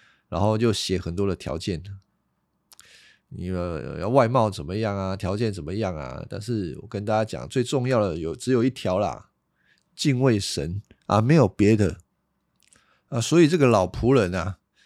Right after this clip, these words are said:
他自己有没有经验呢？我不知道他自己有没有娶老婆，但是既然是老仆人，他对男女结婚啊，互相挑选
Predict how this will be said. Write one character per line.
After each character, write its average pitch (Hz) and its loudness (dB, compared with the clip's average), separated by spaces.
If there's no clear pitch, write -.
他 147 0
自 180 2
己 143 2
有 131 8
没 131 2
有 139 4
经 139 0
验 147 2
呢？ 131 0
我 117 4
不 175 2
知 170 2
道 165 8
他 160 0
自 165 -2
己 110 -2
有 92 0
没 98 -2
有 101 -2
娶 - -4
老 82 0
婆， - -12
但 147 4
是 117 2
既 220 4
然 113 4
是 143 0
老 87 2
仆 98 -4
人， 73 -4
他 175 4
对 160 6
男 160 2
女 95 0
结 107 0
婚 123 0
啊， 107 0
互 131 2
相 127 0
挑 120 2
选 82 -6